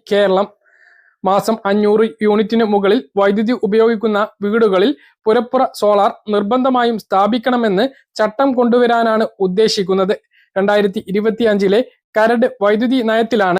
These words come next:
ഇക്കാര്യം ശുപാർശയായി വന്നിട്ടുള്ളത്. അഞ്ഞൂറ് യൂണിറ്റിന് കൂടുതൽ വൈദ്യുതി ഉപയോഗിക്കുന്ന വീടുകളിൽ മാസം അയ്യായിരത്തിന് മുകളിലാണ് വൈദ്യുതി ബില്ല് നിലവിൽ വരിക. കൂടുതൽ വൈദ്യുതി ഉപയോഗിക്കുന്ന വീടുകളിൽ സോളാർ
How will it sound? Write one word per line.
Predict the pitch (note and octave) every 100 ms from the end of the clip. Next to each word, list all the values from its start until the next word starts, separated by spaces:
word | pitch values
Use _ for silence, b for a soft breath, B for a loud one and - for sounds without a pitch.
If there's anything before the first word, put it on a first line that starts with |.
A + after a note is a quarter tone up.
| -
ഇക്കാര്യം | A3 B3+ A3+ A3+ A3
ശുപാർശയായി | A3+ G#3 A#3 A#3 A#3+ G#3 G3 F#3 -
വന്നിട്ടുള്ളത്. | G#3 G3+ G3 G3+ G3+ A3 - _ _ -
അഞ്ഞൂറ് | G3+ B3 C#4+
യൂണിറ്റിന് | D4 C4 B3+ B3 C4 C4
കൂടുതൽ | A#3+ A#3+ A3 B3 -
വൈദ്യുതി | G#3 G#3+ G#3 B3+
ഉപയോഗിക്കുന്ന | A3 A#3 A#3 G#3 G3+ G#3+ B3+
വീടുകളിൽ | G#3 A#3 A#3+ G3 C#4 -
മാസം | G3 F#3+ B3+ -
അയ്യായിരത്തിന് | G3 A3 A#3+ C4 B3 B3+
മുകളിലാണ് | G#3 G#3 A#3+ G#3+ F#3 C#4 B B -
വൈദ്യുതി | G#3+ B3 A#3+ A3+
ബില്ല് | F#3+ G3 -
നിലവിൽ | G3+ G#3+ G3
വരിക. | F#3+ G3 F#3 G3 - _ _ _ _
കൂടുതൽ | - G#3 G#3 A3+ - G3+
വൈദ്യുതി | G3+ G#3 G3+ G#3+ A3
ഉപയോഗിക്കുന്ന | G3 A3 A3+ A3 A3 A3 G3
വീടുകളിൽ | G#3 G#3+ F3+ G#3 C4 B B B B
സോളാർ | - A3 A3 G#3 A#3+